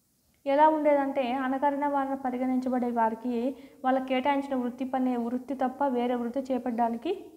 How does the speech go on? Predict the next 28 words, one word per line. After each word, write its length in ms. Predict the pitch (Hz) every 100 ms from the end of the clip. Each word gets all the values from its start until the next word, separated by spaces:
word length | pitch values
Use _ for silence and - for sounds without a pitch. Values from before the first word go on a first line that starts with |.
| -
మనకు 260 | 247 240 254
వాళ్ళ, 200 | 240 226
వాళ్ళకి 380 | 233 233 320 285
eligible 420 | 240 262 285 285
లేకుండా 500 | 240 240 240 233 233 226
ఉండేదండి 460 | 220 220 220 226
కుల 200 | 240 233
నియమాలు 400 | 226 226 226 220
అనేటివి. 460 | 214 208 214 254 - - - - -
ఇక్కడ 320 | 254 269 240 - _ _
సింపుల్గా 440 | _ 294 285 294 294
చెప్పాలంటే 800 | 285 262 269 262 247 269 311 - - 254
అగ్ర 240 | 247 277
కులాల 440 | 294 269 254 294 311
వారు 260 | 285 277
అనుభవించేటువంటి 840 | 269 247 262 262 254 254 240 233 226
హక్కులు 500 | 233 - 247 269 311
నిమ్న 280 | 254 254 285
కులాల 400 | 277 262 247 285
వారికి 380 | 277 254 254 254
అనుభవించనీయకపోవడాన్నే 2000 | 233 240 254 254 254 262 254 - - - - 254 262 262 254 240 240 240 240 233
మనం 240 | 233 226 220
ఏమంటామంటే 580 | 226 226 226 220 233
కుల 300 | 320 254 233
వివక్షత 640 | 226 220 214 220 233 208 214
అని 200 | 214 208
అంటాం. 360 | 202 208 208
ఓకే, 220 | 214 285